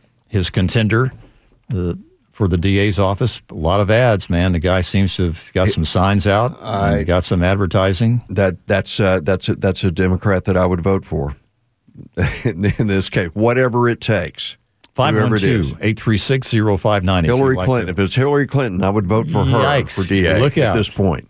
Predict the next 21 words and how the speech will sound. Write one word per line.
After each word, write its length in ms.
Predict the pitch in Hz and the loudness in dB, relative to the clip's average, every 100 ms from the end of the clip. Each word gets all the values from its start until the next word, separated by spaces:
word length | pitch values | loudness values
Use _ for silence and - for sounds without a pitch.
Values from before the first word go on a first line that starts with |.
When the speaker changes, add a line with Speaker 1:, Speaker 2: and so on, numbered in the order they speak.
| - | -16
Speaker 1:
Look 440 | 90 87 107 131 | -12 -6 -4 -2
out. 240 | 110 73 62 | -2 -4 -8
Speaker 2:
She 160 | _ - | _ -4
should 220 | 147 165 | -2 -2
consider 480 | - 131 - 143 113 | 0 -2 0 0 2
that. 260 | 82 76 - _ _ _ | 0 -4 -8 _ _ _
Speaker 1:
So, 320 | - 151 127 | -2 0 4
uh, 120 | 120 113 | 2 4
we're, 180 | 117 | 0
we're 160 | - 113 | 0 0
gonna 200 | 123 117 | 2 2
get 120 | 113 | 0
to 120 | 107 101 | 0 0
some 440 | - 98 92 95 | 2 2 2 0
national 680 | 101 113 - 107 87 87 - | 2 2 2 2 2 0 -2
news 280 | 90 90 85 | 0 0 0
here, 220 | 87 92 | 0 0
a 40 | 107 | -2
little 300 | 110 98 82 | -2 -2 -2
presidential 640 | - 107 92 101 98 92 | 0 2 2 0 0 -4
politics. 720 | 90 95 87 - 98 104 - | 0 0 0 0 -2 -2 -10